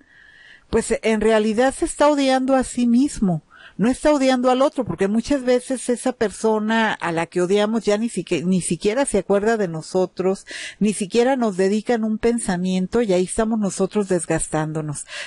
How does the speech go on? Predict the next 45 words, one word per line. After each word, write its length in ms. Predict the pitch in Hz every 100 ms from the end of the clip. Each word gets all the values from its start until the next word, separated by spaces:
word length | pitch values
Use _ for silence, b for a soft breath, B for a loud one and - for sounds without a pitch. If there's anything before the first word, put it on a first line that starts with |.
| -
Hay 100 | 294
que 120 | 349
dar 180 | 349 330
vuelta 300 | 311 294 320
a 40 |
la 120 | 294
página 720 | - 220 226 - 240 247 233 -
y 160 | 180
continuar. 800 | - 170 156 - 160 165 185 196 B B B
Y 100 | 185
de 120 | 196
esta 220 | 240 - 320
manera, 720 | 285 233 233 233 254 294 262 -
créanme 640 | 220 226 233 240 247 254
que 100 | 185
las 160 | 156
personas 420 | - 160 220 262 -
que 100 | 240
nacen 340 | 226 - 240
con 160 | 226 160
Quirón 380 | 170 165 180
en 160 | 208 214
la 80 | 156
casa 400 | 160 165 - 190
ocho 400 | 160 - - 233 - B B B
empiezan 560 | - 160 208 214 262 247
a 80 |
sanar 460 | - 190 185 208 220
rapidísimo. 1200 | 165 185 185 - 170 160 165 156 - 147 135 - B B B
La 160 | - 226
sanación 540 | - 226 233 - 311 349
va 60 |
a 40 | 349
comenzar 520 | 349 302 247 254 254
aquí 320 | 277 - 254
cuando 300 | - 269 240
comenzamos 840 | - 185 185 185 247 247 277 -
a 20 |
evitar 400 | 208 175 - 208
pensar 480 | - 240 226 214 208
en 140 | 226 214
lo 80 |
que 160 | 175 170
nos 240 | 156 151
dañó. 420 | 156 151 160 151